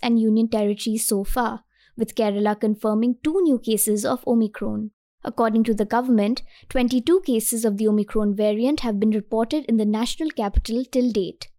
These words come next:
The Indian Council of Medical Research has advised citizens against non-essential travel and mass gatherings due to concerns about the spread of Omicron. The Health Ministry said that Omicron seems to spread faster than the Delta variant,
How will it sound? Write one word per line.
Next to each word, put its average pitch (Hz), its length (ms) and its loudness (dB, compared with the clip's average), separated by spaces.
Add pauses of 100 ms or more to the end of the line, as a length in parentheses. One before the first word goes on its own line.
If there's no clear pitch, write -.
(380)
The 226 100 4
Indian 208 220 4
Council 214 480 0
of 240 80 0
Medical 208 420 0
Research 220 520 0
has 226 120 0
advised 214 400 0
citizens 220 640 0
against 269 520 0
non-essential 214 760 0
travel 202 440 -2 (280)
and 240 180 6
mass 269 280 2
gatherings 202 600 -2
due 220 140 -2
to 214 140 -2
concerns 214 680 0
about 208 300 0
the 208 40 -4 (120)
spread 285 340 0
of 247 160 0
Omicron. 214 680 0 (340)
The 226 80 2
Health 220 260 0
Ministry 214 460 2
said 226 400 0
that 240 220 -6
Omicron 220 500 4
seems 240 440 2
to 233 100 0
spread 214 340 0
faster 285 540 0
than 240 180 0
the 208 80 0
Delta 202 360 -2
variant, 202 580 -4